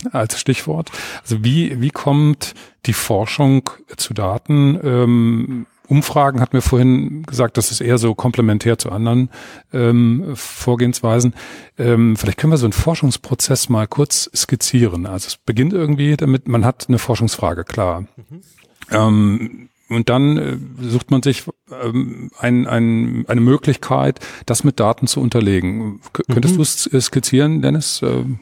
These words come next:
Speaker 2: Genau, da, also da gibt's natürlich mehrere Wege. Das eine wäre ganz klassisch, man, ähm, sagen, nimmt Kontakt mit Unternehmen auf, die Interesse haben, gemeinsam so eine Forschungsfrage zu beantworten und eben dazu auch die Möglichkeiten zu bieten, die Daten zur Verfügung zu stellen, vielleicht auch zu erlauben, was immer nicht,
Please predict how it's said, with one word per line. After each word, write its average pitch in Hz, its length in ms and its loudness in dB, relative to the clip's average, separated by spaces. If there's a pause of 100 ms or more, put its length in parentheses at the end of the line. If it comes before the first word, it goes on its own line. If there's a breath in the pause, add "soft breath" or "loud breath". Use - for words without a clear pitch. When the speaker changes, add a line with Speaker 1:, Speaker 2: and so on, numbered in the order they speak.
(140)
Speaker 2:
Genau, 147 300 2
da, 113 100 2
also 120 160 0
da 117 80 2
gibt's 127 180 0
natürlich 135 320 2
mehrere 151 360 2
Wege. 147 240 2
Das 131 180 0
eine 139 300 2
wäre 139 140 4
ganz 135 260 0
klassisch, 135 460 0
man, 135 280 0
ähm, 127 600 0
sagen, 123 380 0 (880 loud breath)
nimmt 143 260 0
Kontakt 139 460 -4
mit 143 140 -2
Unternehmen 135 580 2
auf, 151 340 0
die 123 140 0
Interesse 131 800 2
haben, 131 480 0
gemeinsam 127 500 2
so 123 80 -2
eine 123 140 0
Forschungsfrage 120 760 0
zu 117 140 -6
beantworten 147 680 0
und 135 140 0
eben 131 340 0
dazu 123 420 0
auch 127 220 2
die - 80 -4
Möglichkeiten 135 760 0
zu 120 160 -6
bieten, 127 320 -2
die 113 140 0
Daten 127 360 0
zur 127 160 -4
Verfügung 127 360 -4
zu 123 120 -4
stellen, 120 400 0
vielleicht 117 380 2
auch - 140 -2
zu - 160 -2
erlauben, 127 560 2
was 117 200 -2
immer 123 180 0
nicht, 123 360 -4